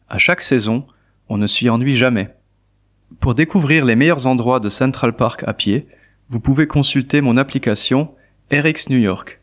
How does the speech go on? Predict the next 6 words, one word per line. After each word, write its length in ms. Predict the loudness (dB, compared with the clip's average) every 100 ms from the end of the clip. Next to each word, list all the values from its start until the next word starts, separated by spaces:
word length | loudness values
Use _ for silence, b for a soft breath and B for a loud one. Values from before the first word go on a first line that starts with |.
| _ _ _ _ _ _
Vous 80 | -8
pouvez 300 | 0 2 4
aussi 280 | 2 2 2
louer 260 | 2 4 2
un 120 | 2
vélo 480 | 0 2 0 -4